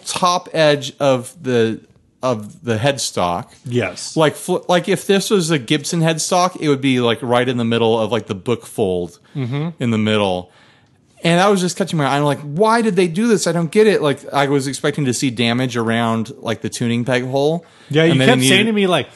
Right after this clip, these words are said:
Speaker 2: "There's no damage. Whoa, there's no damage."
Speaker 1: Yeah, I was, like, looking for, like, damage where, like, they would have needed to move it away from a crack or something like that. And then you pointed out what was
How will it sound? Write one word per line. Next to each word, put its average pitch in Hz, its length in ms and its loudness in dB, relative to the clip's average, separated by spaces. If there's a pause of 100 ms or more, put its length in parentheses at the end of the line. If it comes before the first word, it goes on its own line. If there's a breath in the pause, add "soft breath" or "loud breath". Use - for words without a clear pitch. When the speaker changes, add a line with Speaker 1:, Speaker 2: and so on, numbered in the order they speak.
(240 loud breath)
Speaker 2:
"There's 170 240 2
no 226 260 4
damage. 202 580 2 (260)
Whoa, - 280 -12
there's 185 360 4
no 285 240 2
damage." 240 800 0
Speaker 1:
Yeah, 185 100 6
I - 20 6
was, 185 120 0
like, 196 100 -2
looking 233 300 0
for, 247 120 -2
like, 214 180 2
damage 202 300 2
where, 196 100 2
like, 180 180 0
they 160 100 0
would 151 220 0
have 139 100 -2
needed 143 300 -2
to 135 60 0
move 143 340 2
it 135 100 4
away 127 220 0
from 123 180 -4
a 107 60 -4
crack 135 360 -2
or 185 60 -6
something 202 240 -6
like 208 140 -4
that. 240 240 0 (880 loud breath)
And 180 360 4
then 175 260 2
you 196 160 2
pointed 170 400 0
out 151 180 2
what 147 100 -2
was 123 260 -4